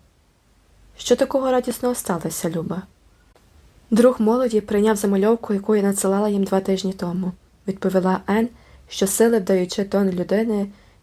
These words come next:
звиклої з кожною поштою одержувати звістки про прийняття її літературних творів. Утім, цей тон удався їй погано.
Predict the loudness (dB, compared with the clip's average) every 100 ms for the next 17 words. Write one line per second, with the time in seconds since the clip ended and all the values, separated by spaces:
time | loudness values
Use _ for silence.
0 | -10 -2 2 2 2 0 0 0 0 2
1 | 0 0 0 0 0 0 0 -2 -6 -20
2 | _ -6 0 2 2 2 0 -2 -4 -4
3 | -6 -4 -2 -2 -2 -4 -2 -2 -2 0
4 | 2 2 0 -2 -2 -4 -2 -4 -6 -6
5 | -4 -4 -4 -8 -18 _ _ _ -20 -20
6 | -2 0 2 2 2 2 2 4 2 2
7 | 0 -2 0 0 0 -2 -2 -4 -6 -6
8 | -8 -8